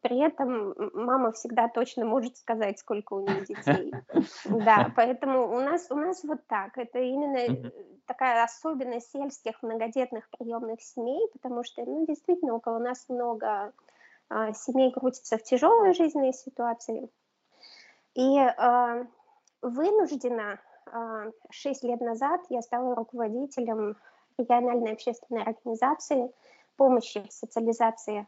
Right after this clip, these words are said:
Speaker 1: ребятам из детских домов «Свой дом». И почему вынуждена? Потому что, ну, я совершенно не собиралась быть руководителем, мы искали другого. Но так как, наверное, я больше всего была в теме помощи сиротам,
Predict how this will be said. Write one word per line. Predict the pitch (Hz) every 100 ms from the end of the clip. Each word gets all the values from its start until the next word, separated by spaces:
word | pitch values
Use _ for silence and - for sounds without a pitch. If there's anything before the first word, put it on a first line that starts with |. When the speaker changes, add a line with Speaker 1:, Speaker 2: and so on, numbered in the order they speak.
| _ _ _ - _ _ -
Speaker 1:
ребятам | - 247 233 226 226 220
из | 214
детских | 220 - 220 208
домов | 220 262 320
«Свой | - 233 254
дом». | 214 226 220 233 _ - _ _ _ _ _ _ -
И | 262 254 240 208 226
почему | 233 - 269
вынуждена? | 240 285 349 285 240 247 233
Потому | 233 240 254
что, | 247 254
ну, | 254
я | 247 233
совершенно | - 247 247 254 240
не | 220
собиралась | - 233 214 214 214
быть | - -
руководителем, | 226 - 226 220 320 - 294 262 226
мы | 226
искали | - 226 208
другого. | 214 208 220 269 349 208 - _ _ -
Но | 226 233 220 220
так | - 226
как, | 240 233
наверное, | 254 240 254 240 240
я | 226
больше | 220 226 -
всего | - 240 233 233
была | 226 220
в | 208 -
теме | 247 233 226 214 _
помощи | - 220 208 -
сиротам, | - - 240 269 302 277 233